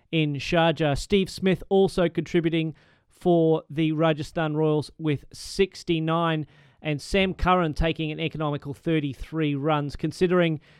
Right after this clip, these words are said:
that two hundred and sixteen runs were scored in that Rajasthan innings, setting up a very, very big chase for C S K to try and chase down. For the C S K side, well, they never really looked like they were in the contest, despite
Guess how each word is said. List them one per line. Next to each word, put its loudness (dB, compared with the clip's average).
that 2
two 6
hundred 0
and -6
sixteen -4
runs -2
were -6
scored 2
in 0
that -2
Rajasthan 0
innings, -2
setting 2
up -2
a 0
very, 4
very 2
big -2
chase 0
for -2
C -2
S -4
K -2
to -6
try -2
and -4
chase -2
down. 0
For 10
the 10
C 6
S 4
K 6
side, 6
well, 6
they 10
never 8
really 8
looked 4
like 6
they 8
were 8
in 2
the 0
contest, 0
despite 2